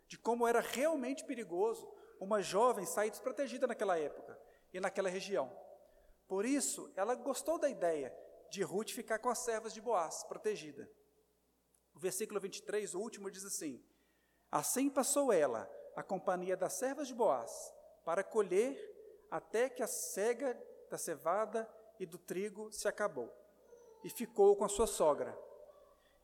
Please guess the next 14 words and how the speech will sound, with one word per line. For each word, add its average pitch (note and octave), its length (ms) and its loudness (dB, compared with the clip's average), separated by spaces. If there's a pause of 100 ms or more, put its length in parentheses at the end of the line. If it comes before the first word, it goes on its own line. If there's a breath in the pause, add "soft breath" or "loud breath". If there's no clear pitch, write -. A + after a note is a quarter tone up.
(160)
Este A3+ 220 -2
vei-, A3 420 -2
esse E3 260 -6
ve-, F3 220 -2
último F3 240 -10
versículo D#3 640 -6 (440 soft breath)
nos F3+ 160 -8
dá G3+ 100 6
a A3 60 2
entender G#3 500 0
que A3 80 -10
todos C#4+ 400 -2
os B3 140 -2
dias, C#3 480 -8